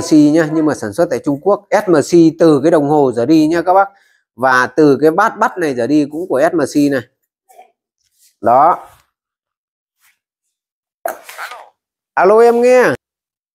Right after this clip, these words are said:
Đó, cái lọc nha các bác. Hàng của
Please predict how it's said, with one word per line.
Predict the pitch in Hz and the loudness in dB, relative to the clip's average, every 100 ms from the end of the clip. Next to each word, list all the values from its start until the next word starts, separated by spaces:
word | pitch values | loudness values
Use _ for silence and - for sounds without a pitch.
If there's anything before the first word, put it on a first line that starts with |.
| _ _ _ _ _ _ _ _ _ _ - | _ _ _ _ _ _ _ _ _ _ -6
Đó, | 113 | -2
cái | 143 | 0
lọc | 160 160 | 2 0
nha | 139 165 | -2 -2
các | 180 | 0
bác. | 196 214 - - - _ _ _ _ _ _ _ _ _ - | 0 -2 -6 -18 -20 _ _ _ _ _ _ _ _ _ -6
Hàng | 113 | -2
của | 113 | 2